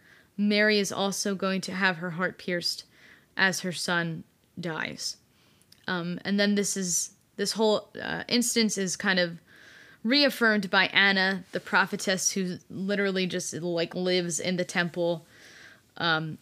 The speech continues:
and just prays and fasts day and night, um, and reaffirms that this is the Messiah.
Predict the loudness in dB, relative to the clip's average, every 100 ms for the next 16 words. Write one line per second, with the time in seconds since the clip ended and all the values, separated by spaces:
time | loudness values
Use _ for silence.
0 | _ -2 0 0 -4 -4 -2 0 0 -2
1 | -4 0 4 4 4 -4 -8 -10 -6 2
2 | 2 2 2 0 0 -4 -16 -20 _ -20
3 | _ _ _ _ _ _ _ _ -20 -6
4 | -2 -2 -2 -2 0 2 2 2 -2 -2
5 | -4 -6 -6 -2 -2 -2 -8 -4 -4 -4
6 | -4 -6 -6 _ _ -20 -20 -20 _ -6
7 | -2 0 0 4 4 2